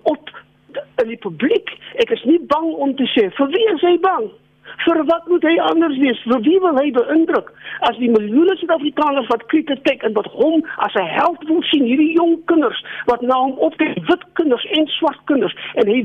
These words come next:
wil nie vir rasisme, vir antirasisme opstaan nie. Hy wil hom nie vereenselwig met een van die grootste bewegings wat ons uiteindelik in die geskiedenis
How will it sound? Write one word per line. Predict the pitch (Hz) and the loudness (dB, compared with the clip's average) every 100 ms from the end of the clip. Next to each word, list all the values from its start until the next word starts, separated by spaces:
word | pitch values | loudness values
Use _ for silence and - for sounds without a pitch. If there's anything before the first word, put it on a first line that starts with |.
| 175 | 2
wil | 302 | 4
nie | 349 320 | 4 2
vir | 277 | -2
rasisme, | 233 - 320 - 285 269 - | -2 0 0 2 0 0 -2
vir | 254 285 | -2 0
antirasisme | 302 294 285 - 269 202 - 339 | 0 0 0 -2 0 -2 0 -2
opstaan | - - - 370 349 320 | -2 -4 0 0 0 -4
nie. | 147 - - - 240 | -8 -12 -14 -2 -2
Hy | |
wil | 240 302 | 2 4
hom | 320 | 4
nie | 320 285 | 2 -2
vereenselwig | 269 240 - - 339 349 392 - - - | 0 -2 -2 -2 0 0 -2 -4 -6 -4
met | 254 - | -2 0
een | 294 | 0
van | 269 | 2
die | 247 - | -2 -2
grootste | - 294 359 - - | 2 4 4 2 -4
bewegings | 277 226 233 277 294 | -2 0 0 2 2
wat | 233 | 2
ons | 254 240 | 0 0
uiteindelik | - 240 - - 381 427 427 403 370 349 330 - | -2 -6 -6 -2 0 0 0 0 2 0 -2 -2
in | 277 | 0
die | 269 254 | 0 0
geskiedenis | - 294 262 254 | -2 0 0 -2